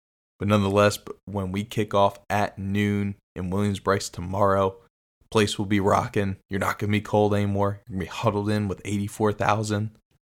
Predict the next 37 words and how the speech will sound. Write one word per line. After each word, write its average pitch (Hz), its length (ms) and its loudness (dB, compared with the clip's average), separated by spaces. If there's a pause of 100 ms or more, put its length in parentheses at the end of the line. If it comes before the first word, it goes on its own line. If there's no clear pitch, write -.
(160)
Let's 95 160 -4
go. 101 300 2 (680)
And 120 140 0
tomorrow 120 560 6
is 123 460 2 (120)
the 117 140 4
battle 101 640 0
of 107 200 0
the 120 60 2
Gamecocks. 117 680 -4 (600)
Some 110 320 2
are 127 80 2
saying 123 300 0
this 107 180 -2
is 101 120 -8
more 110 240 0
important 110 420 -4
than 95 300 -2
who 120 180 2
is 107 140 0
the 104 100 -2
real 107 180 2
Carolina. 104 600 -4 (220)
Who 131 360 4
is 107 200 0
the 101 120 2
real 92 400 -4 (180)
Gamecocks? 107 680 -2 (640)
Jacksonville 113 540 4
State, - 560 -2 (1040)
and 98 80 -2
remember, 95 560 2
this 95 120 -6
team 104 220 0
is 92 160 -4
out 101 140 4
of 92 100 0